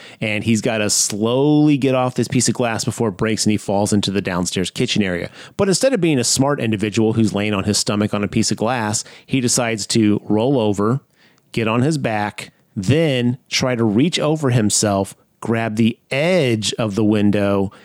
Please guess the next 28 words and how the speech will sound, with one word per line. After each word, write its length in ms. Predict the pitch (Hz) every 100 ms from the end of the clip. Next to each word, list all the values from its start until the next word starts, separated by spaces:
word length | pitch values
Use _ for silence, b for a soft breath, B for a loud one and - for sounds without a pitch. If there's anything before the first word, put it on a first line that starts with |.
| B B B
and 260 | 151 139 120
then 240 | 135 143
pull 300 | - 131 123
himself 500 | 117 113 - 107 98
over, 260 | 113 98 101
instead 380 | 135 127 240 262
of 80 | 175
just 200 | 165 -
scooting 540 | - 160 160 143 113
backwards 600 | 113 135 120 104 104 98
as 220 | 127 117
one 280 | 101 117 110
does 280 | 98 113 104
when 100 | 107
they're 120 | 104
laying 280 | 98 98 98
on 100 | 95
their 120 | 87
stomach 480 | - - 175 107 -
on 120 | 98
something 440 | 90 101 90 92 92
that 100 | 92
they 80 |
need 140 | 95 90
to 60 |
get 140 | 98 107
off 260 | 127 131
of. 220 | 90 73